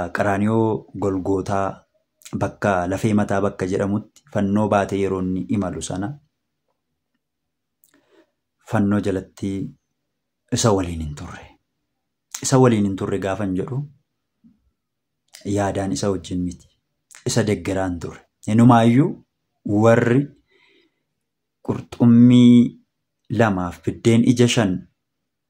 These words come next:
isarraa nyaatan sun, warri inni soore sun namoota, "Fannisii, fannisi," warra jedhanidha.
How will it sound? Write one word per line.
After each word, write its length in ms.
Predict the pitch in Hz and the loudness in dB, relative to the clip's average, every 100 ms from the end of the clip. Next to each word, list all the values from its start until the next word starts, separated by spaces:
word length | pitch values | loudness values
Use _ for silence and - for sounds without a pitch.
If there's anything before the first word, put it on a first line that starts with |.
| - | -8
isarraa 500 | - 120 113 120 104 | 0 0 2 2 2
nyaatan 460 | 101 104 104 98 90 | 0 -2 -2 -4 -6
sun, 220 | - - - 107 | -8 -14 -12 0
warri 280 | 113 113 | 2 6
inni 260 | 120 123 120 | 6 8 6
soore 320 | 120 101 95 | 4 2 2
sun 260 | 98 151 180 - _ _ _ - | 0 0 0 -6 _ _ _ -2
namoota, 600 | 113 113 120 131 147 196 240 _ _ _ - | 2 4 6 6 6 0 -4 _ _ _ -8
"Fannisii, 800 | - 127 123 131 123 110 107 110 - _ _ _ _ | 0 2 4 4 2 -4 -6 -10 -18 _ _ _ _
fannisi," 580 | - 117 117 123 120 90 - _ _ _ _ | -2 0 4 2 0 -6 -14 _ _ _ _
warra 300 | 101 113 113 | 0 2 4
jedhanidha. 440 | 113 113 107 95 | 2 0 0 -4